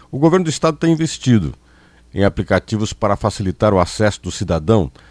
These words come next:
aos serviços públicos, o que é importante. Também para diagnóstico da população em relação a como anda a administração pública, que é fundamental.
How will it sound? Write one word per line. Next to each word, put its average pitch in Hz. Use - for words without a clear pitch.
aos 87
serviços 98
públicos, -
o -
que 92
é -
importante. 87
Também 123
para 185
diagnóstico 160
da 101
população 98
em -
relação 101
a 92
como 131
anda 139
a 101
administração 87
pública, 73
que 80
é -
fundamental. 73